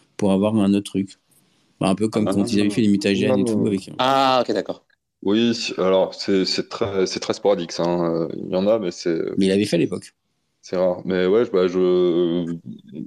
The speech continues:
Speaker 2: Il y a le, pour moi, le Graal, euh, ça serait d'avoir un, un toon,
Speaker 1: Mm.
Speaker 2: euh, qui, ouais, qui est vraiment, euh, qui est vraiment ce que tu dis, là. Euh, il
Speaker 3: Mm.
Speaker 2: faut mélanger, euh, trois ou quatre collections pour avoir, en fait, un N F T final, quoi.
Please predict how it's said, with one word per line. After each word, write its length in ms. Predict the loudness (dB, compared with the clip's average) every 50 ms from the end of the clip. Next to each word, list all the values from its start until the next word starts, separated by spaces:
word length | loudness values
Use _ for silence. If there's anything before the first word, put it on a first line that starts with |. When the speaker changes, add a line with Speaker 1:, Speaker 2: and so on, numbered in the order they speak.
| -14 -16 -18 -12 _ -6
Speaker 2:
Il 140 | -4 -2
y 60 | 0 0
a 40 |
le, 340 | 2 2 2 2 2 0 -2
pour 160 | -4 -4 -2
moi, 140 | 0 0 2
le 140 | 2 2 0
Graal, 440 | 0 0 2 2 4 4 2 2 2
euh, 240 | 0 0 0 -2 -4
ça 160 | -4 -6 -6
serait 240 | -6 -4 -4 -2 -2
d'avoir 580 | 0 0 0 0 0 0 -2 -4 -6 -8 -8
un, 60 | -8
un 60 | -8 -8 _
toon, 340 | -2 -2 0 0 0 -2 -4 -6 -10 -18 -20 -18 -18 -18 -18 -14 -6
Speaker 1:
Mm. 160 | -2 -2 -2 -2 -2 -6 _ _ _ _ _ -10
Speaker 2:
euh, 600 | -8 -6 -4 -4 -4 -4 -4 -4 -4 -4 -4 -4 -6 -8 -10 -12 -12 -14 -18 -18 -16
qui, 420 | -10 -6 -4 -4 -2 -2 -2 -2
ouais, 180 | 0 0 -2 -2
qui 140 | -4 -6 -8
est 60 | -6
vraiment, 600 | -4 -4 -2 0 0 0 0 0 0 0 0 -2
euh, 380 | -2 -2 -2 -4 -4 -6 -8 -10 -8
qui 80 | -4 -2
est 40 |
vraiment 200 | -2 0 0 -2
ce 80 | -2 -4
que 80 | -6 -6
tu 140 | -6 -4
dis, 200 | -4 -2 0 0
là. 220 | 0 0 0 0 0
Euh, 240 | 0 -2 -4 -4 -4
il 100 | -4 -4
Speaker 3:
Mm. 20 |
Speaker 2:
faut 160 | -2 -2 -2 -2
mélanger, 420 | 0 0 0 0 0 0 2 4
euh, 220 | 4 4 4 2
trois 240 | 0 -2 0 0 0
ou 40 | 0
quatre 220 | 0 -2 -4 -2
collections 400 | -2 -2 -2 -2 -2 -4 -4 -4
pour 220 | -4 -2 -2 0 0
avoir, 180 | 2 2 2
en 100 | 0 0
fait, 220 | -2 -4 -4 -4 -2
un 80 | -2
N 180 | -2 -2 -2 -2
F 40 | -4
T 100 | -4 -6
final, 320 | -4 -4 -2 -2 -2 -2
quoi. 160 | -4 -8 -12